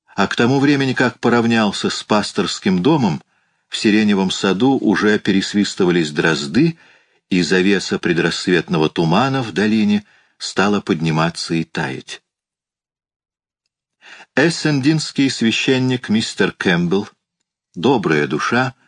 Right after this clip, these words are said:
поджидал меня у садовой калитки. Он спросил, позавтракал ли я, и, услыхав, что я не голоден, обеими руками взял мою руку, продел себе под локоть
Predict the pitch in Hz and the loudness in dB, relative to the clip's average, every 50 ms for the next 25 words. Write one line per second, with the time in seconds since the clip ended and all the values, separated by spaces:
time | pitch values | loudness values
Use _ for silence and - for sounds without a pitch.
0 | _ _ _ _ _ _ _ _ _ _ _ _ _ - 101 92 - - 113 107 | _ _ _ _ _ _ _ _ _ _ _ _ _ -2 0 0 2 0 2 2
1 | 147 165 160 151 147 135 131 139 135 135 - - 110 - - 101 85 104 104 98 | 4 2 4 2 2 2 2 0 0 -2 -2 -4 -4 -2 -2 0 0 2 0 0
2 | 101 98 - - - 95 82 73 65 - - - - - - _ _ _ _ _ | 0 -2 -4 -2 -2 -2 -2 -2 -4 -6 -10 -16 -16 -16 -16 _ _ _ _ _
3 | _ _ _ _ _ _ _ _ _ _ _ _ _ _ _ _ _ _ _ _ | _ _ _ _ _ _ _ _ _ _ _ _ _ _ _ _ _ _ _ _
4 | _ - 143 160 160 - - 117 104 95 - - 107 92 87 - - 98 82 73 | _ -4 -2 0 0 0 0 0 0 0 2 2 2 2 2 2 0 0 0 2
5 | 82 82 82 80 - - 87 73 - 101 92 87 85 85 82 80 82 80 82 85 | 2 0 0 0 -2 -4 -6 -4 -2 0 0 2 2 2 2 2 2 0 0 -2
6 | - _ _ _ _ _ _ _ _ _ _ _ _ _ _ - - - 95 101 | -6 _ _ _ _ _ _ _ _ _ _ _ _ _ _ -18 -4 0 2 2
7 | 110 - - 131 123 - 147 143 131 - - - 127 127 127 131 131 131 117 113 | 2 2 2 0 0 2 2 0 0 -2 0 2 2 4 4 2 0 0 2 4
8 | 156 180 170 147 110 78 78 73 69 64 - _ _ _ _ _ _ _ _ _ | 4 4 4 2 0 0 -2 -4 -4 -6 -12 _ _ _ _ _ _ _ _ _
9 | _ _ _ _ - 92 - - 135 147 143 139 135 131 131 123 - - 135 131 | _ _ _ _ -2 0 2 4 4 4 4 4 4 2 2 2 2 0 0 2
10 | 127 123 113 101 82 - 113 117 113 104 104 101 101 104 101 95 107 131 131 - | 2 0 0 -2 0 0 2 2 2 2 2 4 4 2 2 2 2 2 0 0
11 | - - 85 73 - - _ - _ _ _ _ _ _ - - 101 101 90 92 | -2 -4 -4 -4 -4 -6 _ -20 _ _ _ _ _ _ -2 0 0 0 2 2
12 | 107 107 107 - - - 101 95 104 - - 98 85 85 95 92 113 135 123 - | 2 2 2 -2 -2 -2 2 2 2 2 2 -2 0 2 2 2 4 2 2 -2
13 | - 85 - - - - - _ | -6 -8 -6 -6 -12 -12 -12 _